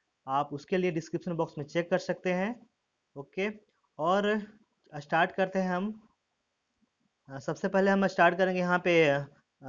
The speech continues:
बायोलॉजी, उसके बाद आएंगे केमिस्ट्री पे, then आएंगे फिजिक्स पे। अ, सारे टाइम स्टैम्प भी दिए हुए हैं डिस्क्रिप्शन बॉक्स में, फिजिक्स, केमिस्ट्री और, अ, बायो के। आप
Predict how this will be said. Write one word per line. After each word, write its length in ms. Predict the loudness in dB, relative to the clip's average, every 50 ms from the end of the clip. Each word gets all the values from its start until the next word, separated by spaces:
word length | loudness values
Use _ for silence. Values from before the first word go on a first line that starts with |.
| -6 -4 -4 -6 -6 -10 -16 -14
बायोलॉजी, 640 | -4 2 4 6 6 6 6 4 4 2 2 0
उसके 260 | -2 -4 -4 -2 -2 0
बाद 160 | 2 2 2
आएंगे 240 | 0 -2 -2 -4 -6
केमिस्ट्री 400 | -6 -6 -6 -6 -6 -4 -6 -4
पे, 200 | -2 -2 -4 -2
then 180 | -4 -4 -4
आएंगे 200 | -4 -4 -4 -6
फिजिक्स 360 | -6 -6 -6 -6 -6 -8 -10
पे। 180 | -12 -12 -12 -12
अ, 40 | -12 -14 _ _ _ _ _ _ _ -18 -14
सारे 480 | -14 -14 -8 0 2 4 4 4 2
टाइम 320 | 2 4 4 4 4 2 -2
स्टैम्प 340 | -2 0 0 2 2 2 0
भी 60 | -2
दिए 200 | 0 2 2 2
हुए 180 | 2 2 0
हैं 260 | -2 -2 -2 -4 -4 -4
डिस्क्रिप्शन 360 | -6 -8 -8 -12 -10 -8 -6
बॉक्स 280 | -4 -4 -4 -6 -6
में, 140 | -8 -8 -8 -6
फिजिक्स, 260 | -8 -8 -8 -8 -8
केमिस्ट्री 380 | -8 -10 -10 -8 -6 -4 -2
और, 220 | 0 0 0 0 -2
अ, 100 | -6 -8 -10 -20 -20 -20 _ _ -16 -12 -10 -10 -10 -10 -12 -14 -12
बायो 320 | -4 -2 0 2 2 0
के। 240 | -2 -4 -4 -4 -4 -8 -12 _ -10
आप 160 | -10 -10 -10